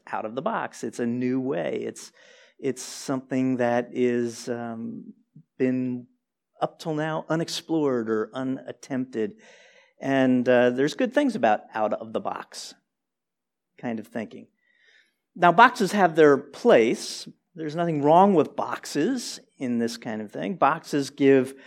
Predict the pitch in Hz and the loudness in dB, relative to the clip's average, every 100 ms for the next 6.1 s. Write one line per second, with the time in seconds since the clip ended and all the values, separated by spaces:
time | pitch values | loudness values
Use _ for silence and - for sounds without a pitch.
0 | - - _ - - 151 156 170 170 151 | -20 -20 _ -8 2 6 6 4 -2 0
1 | 170 226 254 214 143 131 131 143 135 127 | 2 4 2 2 4 4 2 0 2 2
2 | 127 120 110 117 131 170 180 196 226 233 | 2 -2 0 2 2 2 2 0 0 -4
3 | - 139 131 127 127 - - _ _ - | -6 -2 2 2 0 -10 -20 _ _ 2
4 | 143 135 127 120 123 120 143 143 139 135 | 4 6 4 2 -2 0 2 4 4 2
5 | 127 - - 123 120 117 113 113 110 117 | 0 -8 -4 0 2 2 0 -4 -2 -2
6 | 110 | -2